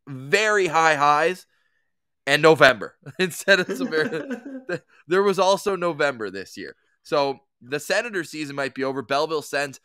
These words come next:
Speaker 1: still underway. They play on Saturday. Pilsy, tell us what the situation is, where they can move up, and how it would affect them going into the postseason.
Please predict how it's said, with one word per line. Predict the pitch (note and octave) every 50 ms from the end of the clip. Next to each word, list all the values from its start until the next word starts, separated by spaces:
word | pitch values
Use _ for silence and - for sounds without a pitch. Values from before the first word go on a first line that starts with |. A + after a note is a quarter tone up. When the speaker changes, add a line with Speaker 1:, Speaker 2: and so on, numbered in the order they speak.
| _ _
Speaker 1:
still | - - - - F3 F3 F#3 - -
underway. | D#3+ E3 D#3 D#3 D3 C#3 B2 C#3 C#3+ C3+ A#2+ A#2+ A#2+ - _ _ _ _
They | G#2 C#3+ E3+ F#3
play | - G#3 F#3+ F3+
on | E3+ D#3 D3+ C3+
Saturday. | - - - D#3 C3+ C3 C#3+ D3 D#3 D#3+ E3+ F3 G3+ G#3+ - _ _ _ _ -
Pilsy, | E3 F3+ E3 D3 C3+ A#2 -
tell | - D#3 E3+ F#3+
us | F#3+ - -
what | F3 E3+ -
the | D3+
situation | C#3+ - - D#3 D3 - C#3 C#3 C3+ B2+ C3+ C#3 - - B2 A#2
is, | A2 A2 G2+ - _ _ _
where | - F#2 A2+ C3+ C#3+ D3
they | C#3 C3+ B2+
can | - B2+ A#2 A#2+
move | B2+ C3+ A#2+ A2+
up, | B2+ D3 D#3+ - _ -
and | A#2 G#2+
how | - A#2+ A#2+ A#2+
it | - -
would | A#2 A2
affect | G#2 G2 _ _ - C3+ A#2+ - _ -
them | A2 G2+ G2 F#2 _ _ _ _
going | - A#2 A#2+ A#2 A2 G#2+
into | G#2+ G2+ G#2
the | F#2+ F2+
postseason. | - - G2 F#2+ F2+ - - E2+ D#2+ D2 D2+ -